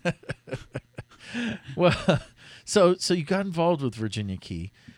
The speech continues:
Um, we, we actually had, uh, Mayor Lindsay, the, the mayor of Key Biscayne, out here to discuss the most recent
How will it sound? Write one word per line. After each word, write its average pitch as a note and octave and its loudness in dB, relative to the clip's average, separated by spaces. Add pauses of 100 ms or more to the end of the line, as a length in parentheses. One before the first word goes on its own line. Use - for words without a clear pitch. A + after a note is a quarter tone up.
(160)
Um, A2+ 0 (100)
we, B2 -2
we B2 0
actually C3+ 0
had, B2 0
uh, A2+ 2
Mayor A#2+ 0
Lindsay, A#2 -4
the, A2 -2
the G#2 -8
mayor G#2+ -2
of G2+ -6
Key A2+ -10
Biscayne, G2+ -8
out F#2 -6
here F2 -8
to F#2 -12
discuss A#2 -4 (580)
the B2 -6
most A2+ -2
recent C3+ 0